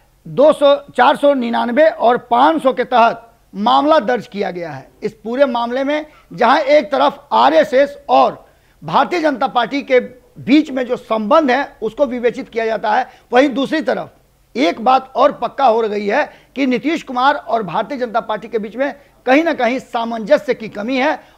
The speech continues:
और इसमें आरएसएस की एंट्री ने इस मामले को और ज़्यादा उलझा दिया है। अब देखने वाली बात होगी कि मानवजीत सिंह ढिल्लो पर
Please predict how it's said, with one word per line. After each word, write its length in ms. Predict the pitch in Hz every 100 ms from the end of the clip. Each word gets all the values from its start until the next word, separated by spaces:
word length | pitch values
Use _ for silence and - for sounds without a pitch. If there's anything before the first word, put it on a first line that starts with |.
| -
और 180 | 247
इसमें 460 | - 277 220 302 170 - -
आरएसएस 500 | 190 247 349 302 262
की 120 | 247
एंट्री 320 | 226 214 262
ने 220 | 226 240 - _ -
इस 140 | 180
मामले 380 | 214 226 262 302
को 160 | 240 247
और 380 | - 247 294
ज़्यादा 420 | 240 214 254 269 -
उलझा 300 | 233 160 -
दिया 220 | 180 175
है। 140 | 156 - _ -
अब 80 |
देखने 300 | 160 254 220
वाली 200 | 330 311
बात 220 | 269 262 247
होगी 200 | 262 254
कि 100 | 233
मानवजीत 460 | 226 226 202 269
सिंह 180 | 240 226
ढिल्लो 280 | 170 226 254
पर 420 | 254 240 - _